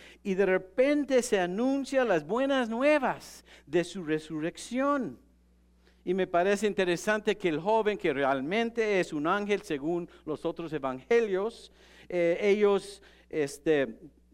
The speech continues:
llegan a, a, y le di-, y le dicen a las mujeres, ah, que lleven un mensaje de la resurrección de Cristo a los discípulos,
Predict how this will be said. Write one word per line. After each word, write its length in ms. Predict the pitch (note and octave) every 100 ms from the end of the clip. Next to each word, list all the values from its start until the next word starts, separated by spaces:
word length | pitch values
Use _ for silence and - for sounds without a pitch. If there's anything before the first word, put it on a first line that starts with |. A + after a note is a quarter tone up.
| - - E3 E3
llegan 520 | F3+ G#3 G3+ F#3+ F3+
a, 720 | D#3 D#3 D3+ D3 C#3+ - C#3 -
a, 100 | E3
y 100 | D#3
le 140 | D#3+
di-, 160 | D#3 F3+
y 160 | E3 D#3
le 180 | D#3+ D#3
dicen 380 | F#3 G3 G3
a 60 | E3+
las 200 | D#3 C#3
mujeres, 680 | D3 D3 F#3+ G3 F3+ - - - - _
ah, 420 | - D#3 D3 C3+ B2 - - _ _ _ _ _ _ _ _ _ _ _ _ _ _ _ _ _ _
que 200 | - F#3
lleven 380 | F3+ G#3 A3 A3
un 140 | A3+ A3
mensaje 720 | G#3 G3 - A3 G#3 G3 F#3
de 120 | F3+
la 140 | F3
resurrección 880 | E3 E3+ - F3 D#3 - G3+ G#3 G#3+ - -
de 180 | F#3 F3+
Cristo 380 | G#3+ G#3+ G#3+ F#3
a 40 |
los 460 | F3 A3+ C4+ C4 A3
discípulos, 1080 | B3 - B3+ B3 A3 F3 B2 A2 B2+ -